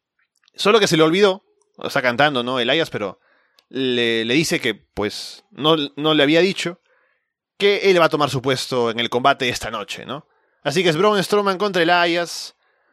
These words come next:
Y Braun destruye a Elias, ¿no? Pero por algún motivo, o sea, este combate debió haber sido ya, Braun sale y mata a Elias, ¿no? Pero no, tiene que haber un poco de hit,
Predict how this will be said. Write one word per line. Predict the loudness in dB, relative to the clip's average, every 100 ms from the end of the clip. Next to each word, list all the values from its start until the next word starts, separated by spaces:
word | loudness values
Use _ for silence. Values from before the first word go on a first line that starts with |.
| _ _ _ _ _
Y | -2 2
Braun | 4 2
destruye | 2 4 4
a |
Elias, | 4 2 0 -6
¿no? | -10 -12 _ _ _ _ _ -4
Pero | 0 2
por | 2
algún | 2 2
motivo, | 0 0 0
o |
sea, | 0
este | 0 0
combate | 0 0 2
debió | 2 2
haber | 0
sido | 0 0
ya, | 2 2
Braun | 0 0
sale | 0 2
y |
mata | 2 2
a | 0
Elias, | 0 -4 -8
¿no? | -2
Pero | 0 2
no, | 0
tiene | 0 -4 0
que |
haber | 0
un | 0
poco | 0 0
de | 0
hit, | -2 -2 -4 -6